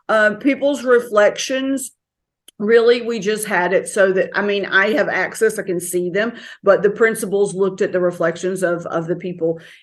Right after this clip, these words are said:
in their school. We gave teachers the opportunity to revise their goals mid-year as well, if they're seeing that, number one, it needed a little refinement and or what they were learning about their students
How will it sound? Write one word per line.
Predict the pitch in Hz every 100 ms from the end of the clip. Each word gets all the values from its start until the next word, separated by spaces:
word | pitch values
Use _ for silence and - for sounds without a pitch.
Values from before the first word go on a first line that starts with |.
| -
in | 190 196
their | 185 175
school. | 175 - - 180 190 302 - - _ -
We | 226
gave | 180 190 226 226 - -
teachers | 233 226 226 214
the | 220
opportunity | 180 180 202 190 190 190 196 247
to | 247 233
revise | 185 190 170 165 170 214 233
their | 220 196 185
goals | 180 180 180 214 220 - - - -
mid-year | 214 240 233 240 269
as | 202 202
well, | 202 180 202 415 508
if | 247 247
they're | 208 196
seeing | 202 - 196 202 208 202
that, | 180 185 180 - - -
number | 175 202 196 208
one, | 180 175 202 233
it | - -
needed | 196 190 185
a | 180
little | 180 180 175
refinement | 165 165 147 151 190 226 277 - - _
and | 202 214 226 247
or | - 196 196 220 277
what | 220 - -
they | 220 214
were | 208 208
learning | 180 185 196 202 196
about | 180 180 -
their | 190
students | 190 190 190 185 202 - - -